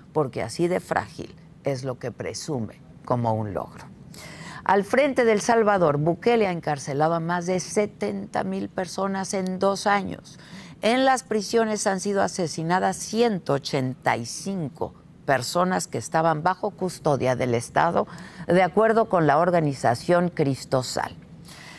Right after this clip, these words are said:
Alrededor del mundo, O N Gs y activistas han señalado graves violaciones de derechos humanos,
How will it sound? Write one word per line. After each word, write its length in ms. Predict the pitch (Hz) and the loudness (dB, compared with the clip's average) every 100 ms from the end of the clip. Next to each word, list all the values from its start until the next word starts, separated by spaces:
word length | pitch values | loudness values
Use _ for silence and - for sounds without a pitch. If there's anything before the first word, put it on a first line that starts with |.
| - - | -18 -2
Alrededor 640 | - 170 254 269 269 269 | 0 4 4 4 4 2
del 180 | 233 220 | 2 2
mundo, 580 | 214 220 180 139 135 277 - - - - | 4 4 4 4 2 0 -8 -20 -6 2
O 200 | 214 262 | 4 6
N 260 | 277 233 | 4 2
Gs 300 | - 165 135 | 2 2 2
y 80 | 135 | 2
activistas 720 | 135 - 131 165 175 175 170 | 0 0 0 0 0 -2 0
han 200 | 165 139 | 0 -2
señalado 640 | - 185 180 160 143 147 135 | 0 2 4 4 4 4 2
graves 540 | 147 160 135 - 110 | 4 4 2 0 -4
violaciones 720 | 123 123 104 - 160 151 147 | 0 2 2 0 -2 -2 -2
de 140 | 135 | -2
derechos 540 | 117 120 120 - 131 - | 0 0 -2 -4 -6 -4
humanos, 520 | 120 131 143 135 - | 0 2 2 -2 -6